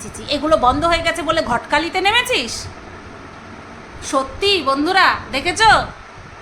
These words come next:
এই হচ্ছে বিষয়, মেন বিষয়। বাচ্চাকে দেখিয়ে দেখিয়ে এই পর্যন্ত। বাচ্চাকে দেখিয়ে একটা মাও নিয়ে আয়।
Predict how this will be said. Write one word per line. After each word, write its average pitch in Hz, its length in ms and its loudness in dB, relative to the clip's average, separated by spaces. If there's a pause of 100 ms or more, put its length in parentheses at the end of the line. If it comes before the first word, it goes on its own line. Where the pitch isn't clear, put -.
(1120)
এই 370 220 4
হচ্ছে 370 340 4
বিষয়, 311 460 4
মেন 349 320 2
বিষয়। 294 460 4 (1700)
বাচ্চাকে 294 500 2
দেখিয়ে 285 360 -2
দেখিয়ে 269 340 -2
এই 269 140 -4
পর্যন্ত। 240 520 -4 (460)
বাচ্চাকে 330 380 4
দেখিয়ে 339 260 2
একটা 359 160 2
মাও 311 260 6
নিয়ে 302 180 -2
আয়। 202 120 -6